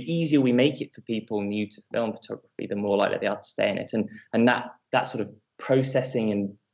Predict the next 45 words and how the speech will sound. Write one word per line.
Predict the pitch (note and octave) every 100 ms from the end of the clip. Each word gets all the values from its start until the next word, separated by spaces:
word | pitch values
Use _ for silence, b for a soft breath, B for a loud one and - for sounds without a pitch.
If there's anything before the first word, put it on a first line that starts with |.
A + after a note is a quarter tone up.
| -
you | B2
know, | G#2+ G2+
developing, | A2 B2+ A#2+ - A2
scanning, | - - A#2+ A#2 B B B _ -
I |
think | - E3+ F#3+
is | C#3+
a |
big | C3+ G#2+ A#2+
barrier | C3 B2+ A2
in |
people's | G#2 G#2+ G#2+
mind | A2 G#2
who | G#2
don't | G#2+ G#2+
realize | G#2 G#2
how | G#2+
easy | A2 A2+
it | F#2
is. | D#2 -
So |
they've | A#2+ A#2+
helped | A#2+ D#3+ -
with | C3
that. | A2 A2 - _ _ _
Then | - F#3+
they | F3+
actually | D#3+ - C3+
decided | B2+ B2 A#2+
to | B2+
add | A#2 A#2
on | A2+
scans | A2 - A2+ A2
and | A2 G#2
prints | G#2+ B2 -
'cause | - A#2+
they | G#2+
thought, | A#2 A2 A2 - _ _ _ _ _ -
"Well, | C3
actually, | C3+ C#3+
if |
you're | B2+
new | C#3
to | C#3
photography | - B2 G#2+ G#2+ A2+ G#2+ G#2+ -